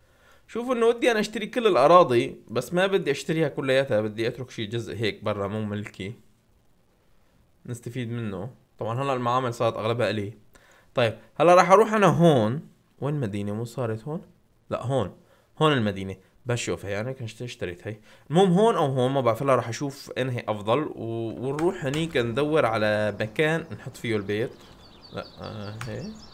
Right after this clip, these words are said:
آه، والله نسيت يا زنش. مين عنده هيك اللعبة بتقطش، بتضل تكبس الزر بساعة حتى ياخد القمر؟ إيش بهاي الأرض؟ ليش هيك مفلوحة؟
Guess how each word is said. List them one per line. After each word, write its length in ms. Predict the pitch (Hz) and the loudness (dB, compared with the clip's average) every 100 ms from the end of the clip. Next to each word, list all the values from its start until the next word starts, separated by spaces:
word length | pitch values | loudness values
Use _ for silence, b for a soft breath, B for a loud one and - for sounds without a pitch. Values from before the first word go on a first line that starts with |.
| - - - - - - - - - - - | -20 -20 -20 -20 -20 -20 -20 -20 -20 -18 -12
آه، 80 | 95 | -8
والله 160 | 127 127 | -4 -4
نسيت 300 | - 104 98 | -4 -8 -8
يا 80 | |
زنش. 480 | 95 95 110 - - - - - - B B B - | -6 -8 -8 -10 -10 -12 -14 -16 -16 B B B -8
مين 140 | 180 349 | 0 4
عنده 240 | 415 202 | 6 8
هيك 140 | 175 175 | 8 6
اللعبة 280 | 147 135 | 0 0
بتقطش، 580 | 120 120 - 147 - 131 | -2 -4 -4 -6 -4 -6
بتضل 320 | - 135 151 | -2 -2 -2
تكبس 260 | - 147 131 | -6 -10 -10
الزر 340 | 123 135 143 | -6 -4 -4
بساعة 420 | - - 143 131 120 | -6 -2 2 2 0
حتى 440 | 123 - 107 95 - | -10 -8 -8 -6 -4
ياخد 420 | 117 113 107 101 | -6 -4 -8 -8
القمر؟ 360 | - 104 143 - - _ _ _ _ _ _ _ _ _ _ _ _ _ _ _ _ - | -8 -8 -8 -12 -20 _ _ _ _ _ _ _ _ _ _ _ _ _ _ _ _ -14
إيش 120 | - | -12
بهاي 160 | 113 98 | -8 -8
الأرض؟ 300 | 104 101 135 | -8 -10 -12
ليش 180 | 131 107 | -10 -10
هيك 100 | 104 | -10
مفلوحة؟ 720 | 107 - _ 110 110 107 156 | -16 -18 _ -10 -10 -10 -14